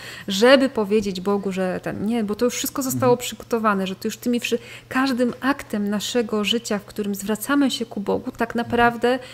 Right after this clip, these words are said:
Speaker 1: korzystamy z tego, co dostaliśmy na chrzcie. Że to nie jest tak, że po prostu, ym, te wszystkie takie poszczególne akty nie mają znaczenia,
Speaker 2: Mhm.
Speaker 1: bo nie oddałeś swojego życia Jezusowi.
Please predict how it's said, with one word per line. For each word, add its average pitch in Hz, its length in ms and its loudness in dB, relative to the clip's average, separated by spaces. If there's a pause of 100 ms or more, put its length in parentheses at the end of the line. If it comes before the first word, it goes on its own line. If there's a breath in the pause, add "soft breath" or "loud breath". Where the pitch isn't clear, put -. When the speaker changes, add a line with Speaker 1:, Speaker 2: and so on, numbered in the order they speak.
(160 loud breath)
Speaker 1:
korzystamy 247 680 0
z - 60 -8
tego, 226 220 0
co - 120 -12
dostaliśmy 190 480 -4
na 180 140 -4
chrzcie. - 400 -6 (920 soft breath)
Że 220 120 -8
to 247 100 4
nie 285 100 4
jest - 260 -2
tak, 202 140 -2
że 208 120 -2
po 202 120 -6
prostu, 202 580 -2
ym, 196 840 -2 (640)
te 202 120 0
wszystkie - 400 -4
takie 220 220 -2
poszczególne 214 520 -2
akty - 300 -2
nie 214 120 2
mają 240 320 2
znaczenia, 214 420 0
Speaker 2:
Mhm. 214 140 0
Speaker 1:
bo 277 140 6
nie 285 180 4 (140)
oddałeś 226 440 2
swojego 196 360 -4
życia 196 260 -6
Jezusowi. 190 680 -4